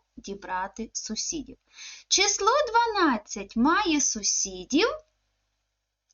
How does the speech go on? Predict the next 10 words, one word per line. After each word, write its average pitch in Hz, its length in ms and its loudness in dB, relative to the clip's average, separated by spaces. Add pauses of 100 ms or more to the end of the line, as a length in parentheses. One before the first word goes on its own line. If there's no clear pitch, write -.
одинадцять 254 880 0
і 220 100 -6
тринадцять. - 720 -12 (540)
Число - 420 2 (200)
двадцять 415 580 2
чотири 240 840 2 (340)
має 349 640 2
сусідів 233 1160 -2 (1200)
двадцять 214 760 -2
три 359 140 -4